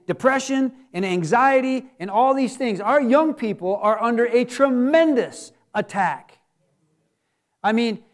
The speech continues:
and, and, of course, I'm gonna get off on this, and I probably shouldn't 'cause I'm gonna get in trouble. But, but we're, we're starting to,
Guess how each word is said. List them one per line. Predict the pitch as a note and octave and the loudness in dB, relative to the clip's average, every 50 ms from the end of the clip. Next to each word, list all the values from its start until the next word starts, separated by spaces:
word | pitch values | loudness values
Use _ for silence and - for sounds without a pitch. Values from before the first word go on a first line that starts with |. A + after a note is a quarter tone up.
| _ _ - | _ _ -6
and, | G#3 A3+ A3 | -6 -6 -4
and, | G#3 A3+ A3+ A3+ G3+ F3+ _ _ _ _ _ - - | -4 -4 -4 -4 -6 -8 _ _ _ _ _ -20 -20
of | - - - - _ _ _ _ _ | -20 -20 -20 -20 _ _ _ _ _
course, | _ C#3+ C3+ A#2 - | _ -20 -20 -20 -20
I'm | C#3+ | -20
gonna | D3 D3+ D3+ | -18 -18 -16
get | D3+ E3 E3+ | -16 -16 -16
off | F3+ F3 D#3 - B2+ | -14 -16 -16 -18 _
on | A#2 A2+ A#2 | -20 -20 _
this, | C3 B2+ - | -20 -20 -20
and | A#2+ A#2 | _ _
I | A2 G#2+ _ _ _ _ B2+ | _ _ _ _ _ _ _
probably | B2 C3 D3 D3+ D3+ | -20 -20 -20 -20 -20
shouldn't | D3 - E3 D3+ C#3+ D3 C#3 | -20 -16 -16 -16 -16 -16 -20
'cause | _ - | _ -20
I'm | A#2+ A#2 | -20 -20
gonna | A#2+ B2+ C3+ C#3 | -20 -20 -20 -20
get | C#3+ | -20
in | D#3+ | -20
trouble. | D3+ _ F#3 E3 C3+ C3 C#3 C3+ B2+ _ _ | _ _ -16 -16 -16 -16 -20 -20 _ _ _
But, | A2 A2+ _ _ _ _ _ _ _ _ _ _ _ _ _ _ _ _ _ _ _ _ _ _ _ _ _ _ _ _ _ _ _ _ _ _ | _ _ _ _ _ _ _ _ _ _ _ _ _ _ _ _ _ _ _ _ _ _ _ _ _ _ _ _ _ _ _ _ _ _ _ _
but | A#3 B3 A#3 - G#3+ | 2 2 2 2 2
we're, | A3 B3 B3 A#3+ | 6 6 6 6
we're | A#3+ A#3 A3+ A3 | 6 2 0 0
starting | - - - D4 D4 D#4+ E4 E4+ E4 D#4 B3+ | 0 0 0 4 4 4 4 4 0 0 -2
to, | - - C#4+ C#4+ C#4 C4+ B3+ - - | -2 -2 0 2 2 2 0 -2 -6